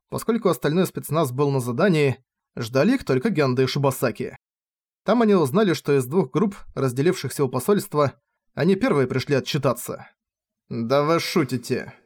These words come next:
произнёс Тедзука звенящим от удивления голосом. «Значит, их схватил враг?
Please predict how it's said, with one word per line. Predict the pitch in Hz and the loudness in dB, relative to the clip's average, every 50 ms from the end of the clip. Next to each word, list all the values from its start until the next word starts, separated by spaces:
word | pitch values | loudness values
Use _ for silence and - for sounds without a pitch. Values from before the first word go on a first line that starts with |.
| _ _ _ _ _ _ _ _ - | _ _ _ _ _ _ _ _ -4
произнёс | - 139 131 120 117 110 131 170 233 233 - | 0 0 0 0 0 0 0 0 0 0 0
Тедзука | - 196 196 180 196 214 208 240 | 0 0 2 2 0 0 0 2
звенящим | 196 202 208 165 139 120 - - - 147 165 | 2 4 2 2 2 0 -2 -2 -2 -2 0
от | 165 | 0
удивления | 254 233 254 170 143 143 135 135 135 135 | 2 2 2 2 2 2 2 2 2 2
голосом. | 131 147 147 127 120 233 - - 113 69 - - _ _ _ _ _ _ _ _ _ _ _ - | 2 2 2 2 2 0 -2 -6 -8 -8 -10 -14 _ _ _ _ _ _ _ _ _ _ _ -10
«Значит, | 127 123 110 117 143 151 139 - - 165 | -8 -6 -4 -2 0 0 -2 0 -2 -2
их | 135 - | -2 -2
схватил | - - 156 151 - 160 156 151 | -4 -2 -2 0 2 2 2 2
враг? | 139 143 143 165 196 196 - - | 2 2 2 2 0 0 -4 -12